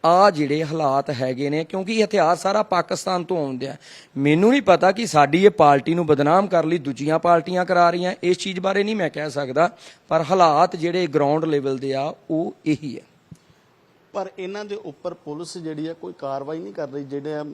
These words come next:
Speaker 2: ਨਜਾਇਜ਼ ਹਥਿਆਰ ਆ ਜਾਂ ਜਿਵੇਂ, ਅਹ, ਤੁਸੀਂ ਦੱਸਿਆ ਕਿ ਡਰੋਨ ਜਿਹੜੇ ਆ ਲਗਾਤਾਰ ਹੀ ਕਿਤੇ ਨਾ ਕਿਤੇ ਆ ਰਹੇ ਆ, ਤੇ ਇਹਨਾਂ ਦੇ ਉੱਪਰ ਪੁਲਿਸ ਕੋਈ ਕਾਰਵਾਈ ਨਹੀਂ ਕਰ ਰਹੀ।
Speaker 1: ਸਰ, ਆਏ ਦਿਨ ਕਾਰਵਾਈਆਂ ਹੁੰਦੀਆਂ ਰਹਿੰਦੀਆਂ। ਕੁਛ ਕੁ ਆ ਦੇਖੋ, ਮਹੀਨੇ ਦੋ ਮਹੀਨਿਆਂ ਦੇ ਵਿੱਚ ਸ਼ਾਇਦ ਤੀਹ ਤੋਂ ਬੱਤੀ ਮੁੰਡੇ ਜਿਹੜੇ ਅਟਾਰੀ ਦੇ ਹੀ ਆ, ਜਿਹੜੇ ਪੁਲਿਸ ਨੇ ਝੁੱਕ ਕੇ ਜਿਹੜੇ ਅੰਦਰ ਸੁੱਟ ਦਿੱਤੇ ਆ। ਡੰਡਿਆਂ ਦੇ ਕੱਲ੍ਹ ਦੋ ਮੁੰਡੇ ਚੁੱਕੇ ਨੇ,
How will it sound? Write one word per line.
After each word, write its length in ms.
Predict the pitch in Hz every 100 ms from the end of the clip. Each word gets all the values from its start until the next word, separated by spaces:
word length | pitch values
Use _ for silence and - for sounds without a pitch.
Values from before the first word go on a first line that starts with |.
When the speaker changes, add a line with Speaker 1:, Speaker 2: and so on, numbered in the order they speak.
| -
Speaker 2:
ਨਜਾਇਜ਼ 480 | 131 127 127 135 135
ਹਥਿਆਰ 500 | 139 131 135 117 117
ਆ 100 | 120
ਜਾਂ 220 | 120 123
ਜਿਵੇਂ, 560 | 120 120 123 127 127 123
ਅਹ, 360 | - 127 117 113
ਤੁਸੀਂ 200 | - -
ਦੱਸਿਆ 300 | 143 120 135
ਕਿ 120 | 123 135
ਡਰੋਨ 460 | 107 113 120 143
ਜਿਹੜੇ 260 | 123 117 117
ਆ 160 | 113
ਲਗਾਤਾਰ 580 | 120 117 123 131 123 120
ਹੀ 120 | 120 117 117
ਕਿਤੇ 200 | 117 123
ਨਾ 100 | 123
ਕਿਤੇ 260 | 123 117 127
ਆ 160 | 110
ਰਹੇ 200 | 107 123
ਆ, 100 | 123 123 _ _ _
ਤੇ 60 | 151
ਇਹਨਾਂ 160 | 160
ਦੇ 60 | 175
ਉੱਪਰ 160 | 170 175
ਪੁਲਿਸ 340 | 165 156 -
ਕੋਈ 200 | - 165
ਕਾਰਵਾਈ 440 | 170 147 139 151
ਨਹੀਂ 140 | 165 190
ਕਰ 120 | 151 113
ਰਹੀ। 100 | 113 _ _ _ _
Speaker 1:
ਸਰ, 160 | 175 185 -
ਆਏ 200 | 143 151
ਦਿਨ 180 | 160 185
ਕਾਰਵਾਈਆਂ 560 | 151 143 143 165 170
ਹੁੰਦੀਆਂ 380 | 160 147 123 156
ਰਹਿੰਦੀਆਂ। 380 | 160 139 131 170
ਕੁਛ 380 | - 156 147 -
ਕੁ 120 | 170
ਆ 60 | 156
ਦੇਖੋ, 240 | 147 170
ਮਹੀਨੇ 280 | 160 151 135
ਦੋ 180 | 143 165
ਮਹੀਨਿਆਂ 280 | 160 139
ਦੇ 80 | 135
ਵਿੱਚ 200 | 139 139
ਸ਼ਾਇਦ 280 | 147 143 139
ਤੀਹ 220 | 147 165
ਤੋਂ 100 | 165
ਬੱਤੀ 280 | 139 127 156
ਮੁੰਡੇ 260 | 151 151 151
ਜਿਹੜੇ 200 | 156 175
ਅਟਾਰੀ 340 | 156 139 151
ਦੇ 100 | 160
ਹੀ 120 | 160
ਆ, 60 | 135
ਜਿਹੜੇ 200 | 139 147
ਪੁਲਿਸ 300 | 147 139 139
ਨੇ 140 | 143
ਝੁੱਕ 300 | 131 143 -
ਕੇ 140 | 123 135
ਜਿਹੜੇ 240 | 131 131
ਅੰਦਰ 220 | 127 131
ਸੁੱਟ 240 | 120 131 123
ਦਿੱਤੇ 280 | 123 131
ਆ। 60 | 151
ਡੰਡਿਆਂ 380 | 139 139 147 156
ਦੇ 100 | 156
ਕੱਲ੍ਹ 180 | 151 147
ਦੋ 160 | 139
ਮੁੰਡੇ 280 | 135 131 135
ਚੁੱਕੇ 340 | 123 - 131
ਨੇ, 160 | 127 147